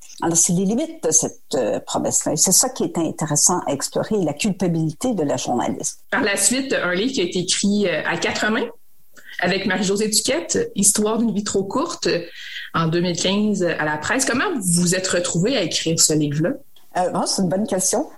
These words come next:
Speaker 1: Parce que, je sais pas si vous vous souvenez, il y a eu le Ice Bucket Challenge. Alors,
Speaker 2: Oui.
Speaker 1: pour ça, c'est ça qui souffrait de la maladie de Lou Gehrig, qui est une maladie épouvantable, une des pires maladies dégénératives qui puissent exister,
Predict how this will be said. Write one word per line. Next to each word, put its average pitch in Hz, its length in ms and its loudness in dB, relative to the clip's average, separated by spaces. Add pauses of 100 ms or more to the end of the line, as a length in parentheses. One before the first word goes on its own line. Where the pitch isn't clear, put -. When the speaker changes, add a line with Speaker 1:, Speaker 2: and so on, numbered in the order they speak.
(100)
Speaker 1:
Parce - 140 4
que, - 160 2
je - 60 2
sais - 80 2
pas 277 80 0
si 285 140 2
vous 214 80 2
vous 202 40 2
souvenez, 190 320 2
il 262 80 2
y 196 40 2
a 190 40 2
eu 202 120 0
le 190 380 0
Ice 185 140 -4
Bucket - 360 -2
Challenge. 240 600 0 (180)
Alors, - 160 0
Speaker 2:
Oui. 247 720 -2
Speaker 1:
pour 226 100 0
ça, 233 60 2 (120)
c'est - 180 2
ça - 180 4
qui 254 220 -2
souffrait 220 340 0
de 196 140 -2
la 170 140 0
maladie 175 380 0
de 208 100 2
Lou 190 180 2
Gehrig, 226 360 0
qui 196 100 -2
est - 80 -4
une 165 100 2
maladie 165 640 0
épouvantable, 180 760 0
une 175 120 0
des 170 120 0
pires 226 360 -2
maladies 170 420 0
dégénératives 165 880 0
qui - 120 -6
puissent - 280 0
exister, 233 520 0